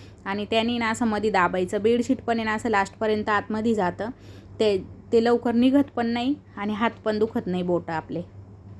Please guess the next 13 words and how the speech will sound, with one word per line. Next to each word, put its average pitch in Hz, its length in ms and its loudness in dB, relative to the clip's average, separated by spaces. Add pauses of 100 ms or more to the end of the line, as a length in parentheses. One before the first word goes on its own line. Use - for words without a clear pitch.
(920)
क्रिशा, 254 460 2 (100)
आज 220 180 2 (160)
माझं 254 240 4
अख्खं 262 300 0
बेडशीट 269 440 2
लावून 240 240 2
झालं, 269 240 4
पण 262 180 4
क्रिशाची 269 580 2
कवर 233 360 0
लावून 240 320 2
नाही 262 180 4
झाले. 254 300 2